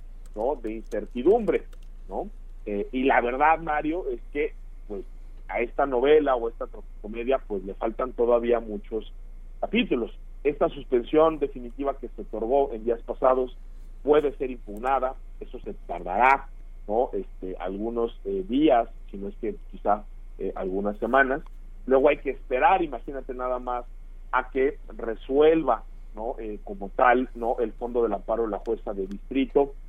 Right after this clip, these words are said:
Esa es una determinación que también puede ser impugnada, o sea, digamos,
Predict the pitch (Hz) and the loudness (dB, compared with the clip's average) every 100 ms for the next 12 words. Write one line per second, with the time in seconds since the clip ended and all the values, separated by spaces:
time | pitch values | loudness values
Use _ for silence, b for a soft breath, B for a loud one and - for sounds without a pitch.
0 | - - - 139 151 - 151 143 135 127 | -14 -4 0 2 2 0 2 4 4 0
1 | 110 110 107 104 143 139 139 - - 110 | -6 -6 -6 -4 -2 -2 -4 -10 -8 -8
2 | - 117 117 123 143 180 208 208 127 127 | -4 -4 -4 0 4 4 4 4 2 2
3 | - 110 117 - 95 101 107 120 110 101 | -2 -6 -8 -10 -4 0 2 2 -2 -6
4 | 107 113 | -4 -6